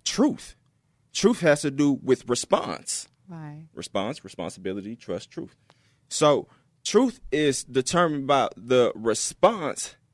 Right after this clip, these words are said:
Speaker 1: given from a person.
Speaker 2: Okay.
Speaker 1: So Jesus is the truth because the way he responded, he said, "I'll go."
Speaker 2: Look at that.
Speaker 1: When, when, when we were distant from God and our sin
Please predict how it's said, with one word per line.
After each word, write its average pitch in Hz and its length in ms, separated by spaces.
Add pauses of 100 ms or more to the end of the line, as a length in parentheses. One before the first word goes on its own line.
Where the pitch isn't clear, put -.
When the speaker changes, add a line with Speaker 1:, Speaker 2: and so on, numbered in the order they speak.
(140)
Speaker 1:
given 135 280
from 127 240
a 107 60
person. - 540 (380)
Speaker 2:
Okay. 185 440 (260)
Speaker 1:
So 127 360 (500)
Jesus 180 540
is 247 200
the 143 100
truth 139 360 (160)
because 135 520 (480)
the 131 120
way 151 200
he 165 180
responded, - 720
he 220 140
said, 131 320 (100)
"I'll 214 300
go." 92 360 (280)
Speaker 2:
Look 202 180
at 170 120
that. 151 220 (560)
Speaker 1:
When, 143 400
when, 143 300
when 143 200
we 190 160
were 170 360 (320)
distant 175 420
from 143 180
God 143 380
and 135 120
our 131 120
sin 170 440